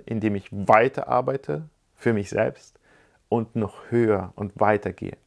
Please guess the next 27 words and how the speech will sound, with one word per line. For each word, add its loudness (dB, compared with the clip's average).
aber -4
aus -8
meiner 2
Her-, -4
Entscheidung 2
heraus. -12
Und -4
so 2
ist 2
es -6
halt -2
auch -2
mit -4
dem -6
Thema -6
Leistungsgedanken. -8
Wenn 2
du 0
willst, 2
dass -6
es -6
dir -4
körperlich -6
gut -6
geht, -6
musst -8
du 2